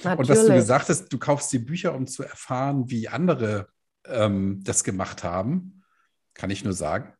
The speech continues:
Speaker 2: hör mir Podcasts. <laughs>
Speaker 1: Ja, das mache ich auch jetzt öfter.
Speaker 2: <laughs>
Speaker 1: Ja,
Speaker 2: Weil
Speaker 1: das mache ich
Speaker 2: das,
Speaker 1: auch jetzt öfter.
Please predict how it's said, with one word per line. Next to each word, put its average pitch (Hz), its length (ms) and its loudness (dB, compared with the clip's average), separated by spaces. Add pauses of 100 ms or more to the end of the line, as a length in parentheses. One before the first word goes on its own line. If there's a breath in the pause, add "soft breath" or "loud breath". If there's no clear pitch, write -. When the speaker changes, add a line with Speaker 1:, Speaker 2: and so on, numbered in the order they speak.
Speaker 2:
hör 90 160 -4
mir 98 120 -6
Podcasts. - 800 -10
<laughs> - 640 -8
Speaker 1:
Ja, 226 160 10
das 285 160 2
mache 277 200 6
ich - 120 0
auch 214 220 8
jetzt 180 200 0
öfter. 160 300 -8
Speaker 2:
<laughs> - 520 -4
Speaker 1:
Ja, 190 440 4
Speaker 2:
Weil 123 220 6
Speaker 1:
das 220 180 -2
mache 240 140 -4
ich - 60 -8
Speaker 2:
das, 135 100 2
Speaker 1:
auch 175 160 2
jetzt 180 200 -4
öfter. 165 400 -6